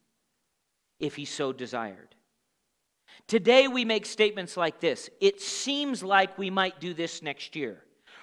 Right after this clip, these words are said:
or, "I plan on taking a vacation to this place in the summer." These are not for sure statements. We are planning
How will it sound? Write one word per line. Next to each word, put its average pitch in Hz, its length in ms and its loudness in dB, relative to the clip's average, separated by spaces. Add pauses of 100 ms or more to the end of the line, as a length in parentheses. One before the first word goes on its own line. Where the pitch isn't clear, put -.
(120)
or, 214 180 8
"I 202 140 12
plan 254 540 2
on 220 160 0
taking 214 420 -2
a 185 40 2
vacation 180 640 0
to 160 120 -4
this 180 220 -2
place 160 400 -2
in 165 200 -6
the 143 60 -6
summer." 113 460 -6 (640)
These 226 260 2
are 254 120 8
not 226 280 6
for 208 180 0
sure 180 300 0
statements. - 800 0 (360)
We 190 180 6
are 180 100 10
planning 233 840 0